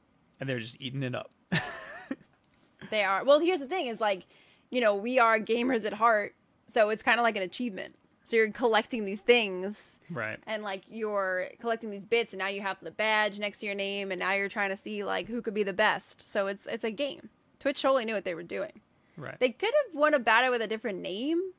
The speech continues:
Speaker 2: I don't really like cheers. I think it's kinda weird. Even if they just said bits.
Speaker 1: I think calling it bits is fine.
Speaker 2: That
Speaker 1: I'm
Speaker 2: would've
Speaker 1: not
Speaker 2: been
Speaker 1: gonna call
Speaker 2: fine.
Speaker 1: them cheers. I'm calling them bits.
Speaker 2: Yeah.
Speaker 1: Um, 'cause the, the, the currency is called bits.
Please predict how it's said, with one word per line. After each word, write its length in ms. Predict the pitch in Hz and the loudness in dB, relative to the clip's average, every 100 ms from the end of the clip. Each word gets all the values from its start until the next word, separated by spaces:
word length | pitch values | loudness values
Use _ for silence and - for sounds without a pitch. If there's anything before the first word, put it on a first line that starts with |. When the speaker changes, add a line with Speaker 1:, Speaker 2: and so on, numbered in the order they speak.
| _ _ - | _ _ -8
Speaker 2:
I 100 | 196 | -4
don't 100 | 247 | -2
really 120 | 254 | 0
like 200 | 233 214 | 0 -4
cheers. 540 | - 185 202 240 247 | -14 -8 -6 -6 -4
I 60 | 180 | -6
think 140 | 190 | -6
it's 100 | 196 | -8
kinda 200 | - 190 | -8 -8
weird. 180 | 175 180 | -8 -6
Even 180 | 277 381 | -4 -2
if 80 | 370 | 0
they 100 | 294 | 0
just 140 | 269 | 2
said 180 | 254 226 | 0 -2
bits. 320 | 208 - - | -4 -6 0
Speaker 1:
I 80 | 160 | 4
think 160 | 202 160 | 4 4
calling 280 | 165 135 | 4 4
it 100 | 113 | 0
bits 200 | 117 107 | -4 -8
is 120 | 120 - | -12 -6
fine. 120 | 131 | 4
Speaker 2:
That 100 | 233 | 8
Speaker 1:
I'm 40 | |
Speaker 2:
would've 120 | - | 10
Speaker 1:
not 120 | 196 196 | 10 8
Speaker 2:
been 120 | 156 | 6
Speaker 1:
gonna 100 | - | 4
call 100 | 131 | 0
Speaker 2:
fine. 40 | |
Speaker 1:
them 100 | 117 | 0
cheers. 240 | 113 113 113 | -12 -10 -10
I'm 100 | 123 | -6
calling 200 | 120 104 | -8 -8
them 100 | 104 | -14
bits. 240 | - - | -16 -10
Speaker 2:
Yeah. 100 | - - - _ _ _ - | -10 -10 -20 _ _ _ -2
Speaker 1:
Um, 460 | 135 127 120 110 107 - | 2 2 2 -2 -8 -4
'cause 120 | 156 | 2
the, 140 | 165 170 | 2 2
the, 300 | 147 151 151 | 4 4 4
the 100 | 156 | -4
currency 480 | - 160 151 - 120 | 0 0 0 -4 -10
is 100 | 113 | -10
called 260 | - 123 | -14 -14
bits. 320 | - - - | -16 -16 -18